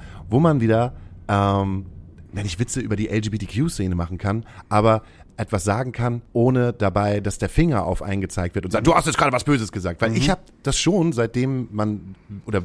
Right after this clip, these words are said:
Speaker 1: vor allen Dingen seitdem wir uns damit beschäftigen, unsere Sprache ändern und auch, äh, versuchen,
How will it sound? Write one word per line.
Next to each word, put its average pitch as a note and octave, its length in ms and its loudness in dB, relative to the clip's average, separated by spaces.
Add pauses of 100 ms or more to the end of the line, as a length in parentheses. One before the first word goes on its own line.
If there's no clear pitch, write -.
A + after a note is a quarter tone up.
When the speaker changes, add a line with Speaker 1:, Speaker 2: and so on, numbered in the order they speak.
(160)
Speaker 1:
vor - 160 -2
allen G#2 60 0
Dingen G#2+ 120 0
seitdem F#2+ 420 0
wir D#3 200 0
uns A2 180 -6
damit G#2 200 -4
beschäftigen, G2+ 520 -2
unsere F#2 260 -10
Sprache D3+ 380 2
ändern A2 320 -4 (920)
und C#3 360 4
auch, A#2 440 2 (160)
äh, G#2+ 180 2
versuchen, C3 680 2